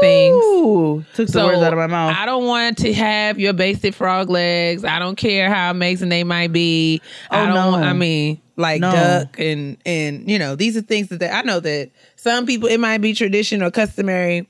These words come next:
Speaker 1: for some people to have these things around their table. But as for me and my houseplant, Maurice,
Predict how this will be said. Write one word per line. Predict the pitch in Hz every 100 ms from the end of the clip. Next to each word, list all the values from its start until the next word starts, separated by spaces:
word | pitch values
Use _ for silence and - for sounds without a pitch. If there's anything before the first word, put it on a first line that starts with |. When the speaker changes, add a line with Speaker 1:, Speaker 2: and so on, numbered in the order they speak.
| _ _ _
Speaker 1:
for | _ 196 180
some | 165 - 220 226 240
people | 247 226 220
to | 214 226
have | 233 214 202
these | 202 208 208
things | - 208 202 196 190 202 - _ _ -
around | 175 180 190 202
their | 202 214
table. | 233 180 170
But | 165
as | 165 196 226 226
for | 233 233
me | 220 214
and | 196
my | 190
houseplant, | 226 196 190 - 180 156
Maurice, | 156 156 175 160 139